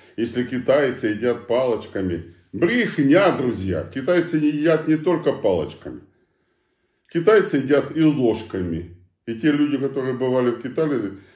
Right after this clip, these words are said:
в Китае наверняка это видели. Но дело не в палочках, а дело в ложках. И сегодня, <clears throat> извините, и сегодня использование вот этих моих замечательных, любимых флотских ложках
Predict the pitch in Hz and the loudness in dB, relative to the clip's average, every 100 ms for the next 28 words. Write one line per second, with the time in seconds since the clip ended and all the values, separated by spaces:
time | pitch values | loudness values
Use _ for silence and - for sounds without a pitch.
0 | _ - 139 165 143 120 117 117 117 147 | _ -4 2 2 4 4 4 2 0 0
1 | 147 - 110 92 85 82 98 165 190 220 | -2 -2 -4 -2 -4 -4 2 2 6 4
2 | 196 185 180 165 202 196 185 165 - 175 | 6 2 0 4 4 4 0 -6 -4 -4
3 | - - - - - 139 156 190 180 170 | -4 -18 -20 -20 2 2 4 6 6 6
4 | 175 185 196 165 - - - - 117 - | 6 8 8 6 2 -12 -14 -8 -8 0
5 | 160 190 214 165 160 127 - - _ 220 | 2 6 6 6 4 2 -6 -20 _ 6
6 | 269 302 214 170 120 147 156 151 127 123 | 8 6 4 0 0 4 4 4 2 0
7 | 123 127 156 170 160 135 123 123 - 165 | -2 0 4 4 4 2 0 0 0 2
8 | 131 127 117 113 123 147 131 117 135 135 | 2 2 2 2 2 -2 -4 -6 -2 -2
9 | 113 135 139 143 165 165 156 147 123 113 | 0 0 0 0 2 4 4 2 2 0
10 | 120 131 131 151 143 127 - 139 151 - | 0 -4 2 2 2 -2 -2 2 4 2
11 | - 120 127 139 180 170 135 110 - | -6 -6 0 4 6 4 -2 -8 -8